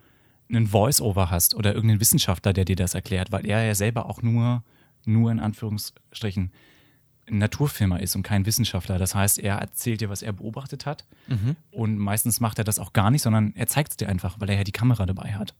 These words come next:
Speaker 1: Was dieses Tier gemacht hat in bestimmten Situationen, ähm, dass so ein Oktopus halt auch kein easy peasy Leben hat, obwohl es ein krasser Predator ist, wird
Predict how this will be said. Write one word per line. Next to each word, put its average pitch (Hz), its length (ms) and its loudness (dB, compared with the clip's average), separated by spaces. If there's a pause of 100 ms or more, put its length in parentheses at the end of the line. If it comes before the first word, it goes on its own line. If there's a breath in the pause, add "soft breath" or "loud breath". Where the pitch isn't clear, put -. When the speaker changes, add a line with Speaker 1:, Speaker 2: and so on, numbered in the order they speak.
(760 soft breath)
Speaker 1:
Was 104 280 0
dieses 110 320 0
Tier 117 160 4
gemacht 104 340 2
hat 98 160 0
in 101 160 2
bestimmten 107 340 -2
Situationen, 98 840 -2 (500 soft breath)
ähm, 98 240 -2
dass 104 200 -2
so 113 60 -4
ein 104 60 0
Oktopus - 460 -4
halt 104 100 -2
auch - 140 -6
kein 104 180 2
easy 107 220 0
peasy 104 280 -4
Leben 110 240 0
hat, 107 140 0
obwohl 101 200 -2
es - 100 -2
ein 98 320 0
krasser 107 340 0
Predator 131 480 0
ist, - 320 -2
wird 107 420 -6